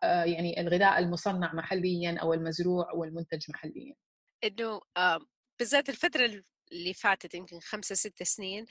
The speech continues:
Speaker 2: أقدر أقول إنها طلعت موضة. يعني مثلًا
Speaker 1: مم.
Speaker 2: ال-، كل واحد يبغى ياكل، آه، عضوي، وهذا الأكل، آه، آه، مستورد كويس. هذه الفكرة إنه ما هو موضة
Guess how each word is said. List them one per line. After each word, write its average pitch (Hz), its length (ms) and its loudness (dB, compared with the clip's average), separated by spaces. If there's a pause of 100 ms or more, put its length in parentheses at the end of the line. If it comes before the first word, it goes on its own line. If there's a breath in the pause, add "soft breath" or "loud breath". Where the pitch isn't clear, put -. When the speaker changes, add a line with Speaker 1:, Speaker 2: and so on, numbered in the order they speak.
(360 loud breath)
Speaker 2:
أقدر 233 320 4
أقول 233 280 -2
إنها 208 120 2
طلعت 208 440 2
موضة. 196 400 -4 (520)
يعني 165 380 -2
مثلًا 170 360 -4
Speaker 1:
مم. 180 240 2
Speaker 2:
ال-، 175 280 -2
كل 247 260 2
واحد 208 300 2
يبغى 175 180 -4
ياكل، - 380 0 (140)
آه، - 760 -4
عضوي، 254 440 2
وهذا 202 340 -2
الأكل، 165 480 -8
آه، 131 540 -6 (480 soft breath)
آه، 117 200 -2 (120)
مستورد 196 540 0
كويس. 254 640 8
هذه 190 500 2 (340)
الفكرة 330 420 4
إنه 240 180 -4
ما 240 100 6
هو 247 180 0
موضة 220 500 2